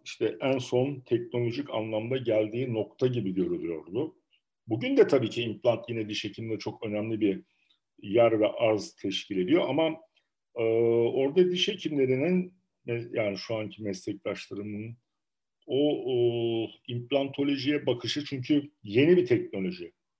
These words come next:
Yani bu, o implantolojinin tarihçesine de diş implantları açısından bakarsak,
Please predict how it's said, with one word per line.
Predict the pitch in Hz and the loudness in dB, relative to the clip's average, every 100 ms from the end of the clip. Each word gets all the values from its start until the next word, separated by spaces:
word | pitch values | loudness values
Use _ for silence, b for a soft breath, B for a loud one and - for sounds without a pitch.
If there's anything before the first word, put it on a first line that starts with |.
| _ _ _ _ _ _ _ _ - | _ _ _ _ _ _ _ _ -8
Yani | 104 107 107 - | -4 -2 -2 -4
bu, | 127 123 127 131 120 | -8 -2 -2 -2 -4
o | 120 117 113 117 | -4 -2 -2 -2
implantolojinin | 127 120 135 123 123 127 123 131 123 | -4 -6 -2 -2 -2 -6 -6 -8 -4
tarihçesine | 117 120 - - - 123 120 | -2 -2 -4 -6 -6 -6 -2
de | 113 92 | -2 -2
diş | - | -6
implantları | 113 - 110 - 113 | -6 -6 -6 -6 -4
açısından | 117 - - 107 104 | -4 -6 -12 -8 -6
bakarsak, | 110 - 135 - 170 180 | -4 -4 -6 -2 -4 -4